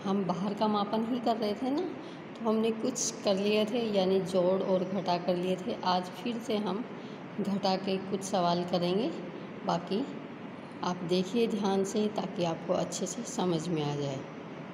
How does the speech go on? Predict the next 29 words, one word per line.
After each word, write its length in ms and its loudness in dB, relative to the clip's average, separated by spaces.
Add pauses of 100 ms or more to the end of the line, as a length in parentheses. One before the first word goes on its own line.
ठीक 160 0
है 80 2
स्टूडेंट्स, 600 -2 (2000)
ये 140 6
देखिए 300 2
स्टूडेंट्स, 640 0 (240)
आज 200 2
हम 240 2 (160)
घटा 280 2
करेंगे। 440 2 (880)
पहले 280 4
भी 140 0
किया 260 2
है 140 2
हमने, 280 2
लेकिन 340 0 (100)
आज 360 0
एक 200 0
बार 160 2
फिर 200 -2
से 160 -2
देख 260 0
लीजिए। 380 0 (1300)
ये 80 4
देखो, 280 4 (440)
पाँच 640 2
में 180 6
से 200 -2
पाँच 500 0